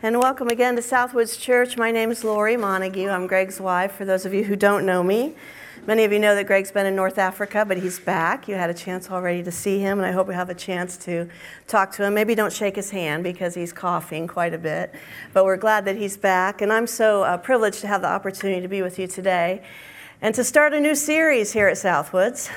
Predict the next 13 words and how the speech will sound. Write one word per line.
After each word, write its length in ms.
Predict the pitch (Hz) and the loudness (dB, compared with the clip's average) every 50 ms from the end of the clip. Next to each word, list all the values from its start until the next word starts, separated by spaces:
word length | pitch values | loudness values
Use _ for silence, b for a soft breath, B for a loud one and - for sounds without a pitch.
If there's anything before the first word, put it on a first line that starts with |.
| B B B | B B B
a 60 | 208 | -6
wonderful 460 | 196 214 233 254 269 277 269 - 240 226 | -2 0 0 2 0 0 0 0 0 0
new 120 | 226 233 | 0 0
series, 680 | 220 - - 220 214 208 196 175 175 185 196 196 - - B B B B B B B B | 0 -2 0 2 2 4 4 4 2 0 -2 -4 -8 -14 B B B B B B B B
which 220 | B 208 208 202 | B -4 -2 0
is 160 | 220 208 202 196 | 0 0 0 0
entitled, 680 | 202 202 208 - 220 226 226 220 214 202 190 196 190 - | -2 -2 0 2 2 4 4 4 4 4 2 2 0 -2
uh, 340 | - 165 170 165 160 170 180 - | -2 -2 0 0 -2 -2 -4 -4
The 100 | - 208 | -2 -2
Way 260 | 202 202 214 220 226 220 | 2 4 4 4 4 2
of 120 | 208 196 | 0 -4
the 80 | 202 202 | -6 -10
Cross. 680 | - - 175 160 - - - - - - - - - | -6 -6 -6 -6 -6 -8 -12 -12 -12 -12 -12 -14 -16